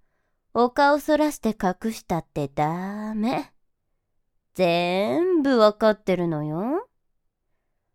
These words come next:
僕ちゃんはこういうの大好きなのよね。<laughs> いいのよ、隠さなくても。<laughs> 必死に否定したって、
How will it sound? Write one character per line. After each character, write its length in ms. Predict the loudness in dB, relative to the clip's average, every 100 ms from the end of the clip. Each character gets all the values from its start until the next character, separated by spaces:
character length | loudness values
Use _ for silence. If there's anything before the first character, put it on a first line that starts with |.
| _ 0
僕 320 | 2 2 -2
ち 200 | -4 -2
ゃ 80 | 0
ん 100 | 0
は 160 | -2
こ 380 | -2 -2 0 0
う 60 | 0
い 100 | -2
う 120 | -2
の 160 | -2 2
大 380 | 2 2 0
好 60 | -4 0
き 140 | 4
な 120 | 4
の 160 | 4 2
よ 120 | 0
ね。 300 | -2 -2 -4 -6 -10 _ _ _ _ _ _ _ _ _ _ -12
<laughs> 960 | -12 _ _ _ -4 -2 -4 -12 -6
い 260 | 0 2 2
い 40 |
の 160 | 0 -2
よ、 360 | -2 0 0 0
隠 120 | -4 -4
さ 160 | -4 -2
な 120 | -2
く 140 | -8
て 180 | -10 -8
も。 280 | -6 -8 -8 _ _ _ _ _ _ _ -12 -12 -12 -20 _ -4
<laughs> 80 | -4 -4 -12 -12 _ _ -14 -12 -12 -14 -20 _ -4
必 180 | -2 -2
死 380 | -6 -8 -4
に 140 | -4 -4
否 120 | -6
定 300 | -4 -2 -2
し 100 | -6
た 160 | -8 -8
っ 60 | _
て、 300 | -4 -4 -4